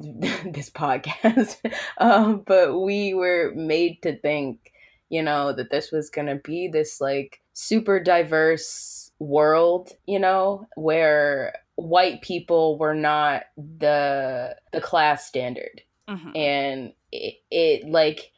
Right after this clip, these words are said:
Speaker 1: it was either, I, I had, like, one of two expectations going in. It was either gonna be a world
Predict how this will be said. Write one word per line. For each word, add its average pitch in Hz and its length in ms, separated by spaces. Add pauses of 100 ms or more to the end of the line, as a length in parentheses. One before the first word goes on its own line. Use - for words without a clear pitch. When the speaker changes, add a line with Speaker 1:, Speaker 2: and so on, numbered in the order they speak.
(120)
Speaker 1:
it 190 120
was 202 280
either, 214 520
I, 180 320
I - 20
had, 226 240
like, 220 180
one 151 240
of 156 160
two 156 680 (160)
expectations 190 960
going 196 380
in. 196 320
It 165 80
was 170 240
either 170 240
gonna 190 180
be 185 120
a 170 100
world 165 540